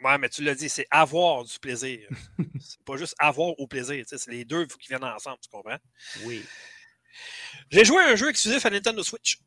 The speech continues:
Speaker 1: <clears throat> Une suite, qu'on pourrait dire, qui s'appelle Red Wings American Aces, qui est un jeu d'avion sur Nintendo Switch. Euh, à l'époque, il y a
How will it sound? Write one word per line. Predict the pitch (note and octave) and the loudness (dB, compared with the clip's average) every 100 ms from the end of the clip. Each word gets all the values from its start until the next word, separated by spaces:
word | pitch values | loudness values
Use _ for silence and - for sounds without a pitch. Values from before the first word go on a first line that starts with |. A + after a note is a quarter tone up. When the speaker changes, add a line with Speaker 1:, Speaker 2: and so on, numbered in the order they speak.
| - | 0
Speaker 1:
<clears throat> | - C3+ C3+ G#2 - | 2 2 0 -6 -6
Une | F3 F3+ | -6 -2
suite, | - - F#3+ B3 - | 0 0 0 -2 -6
qu'on | D3 | -10
pourrait | C3 D3 C#3 | -2 0 2
dire, | F3+ C4+ G#3+ | 2 0 -2
qui | - | -2
s'appelle | E3 - G3+ A3 - | 0 4 4 2 -4
Red | C#3+ F#3 C4+ G#3 - | 2 4 4 0 -14
Wings | C#3+ C#3 A#3+ B3+ G#3+ A#3 B3 - | -4 0 0 -2 -8 -6 -6 2
American | F3 A#3+ A3+ A3 A3+ | 2 2 0 -2 -4
Aces, | C#3 F#3+ F3 - E3 B2+ G#2+ G#2 A2 G2 | -2 0 0 0 -2 -4 -8 -8 -8 -8
qui | - | -12
est | A#2+ | -8
un | D3 C#3 C3 | -6 -4 -4
jeu | D#3+ G#3 | -4 2
d'avion | D#3 C3+ B2 E3 G3+ | 2 2 -2 -6 -8
sur | - B2 | -16 -12
Nintendo | D3 E3 E3+ D#3 | -8 -6 -6 -6
Switch. | A#2+ D3+ F#3 - | -10 -8 -6 -6
Euh, | C3+ A#2+ A#2+ B2 B2 B2 A#2+ _ - - _ - | -2 0 0 -2 -6 -20 _ _ -8 -8 _ 0
à | C#3+ | 4
l'époque, | E3 - A#3 | 6 6 4
il | |
y | |
a | A#3 | 4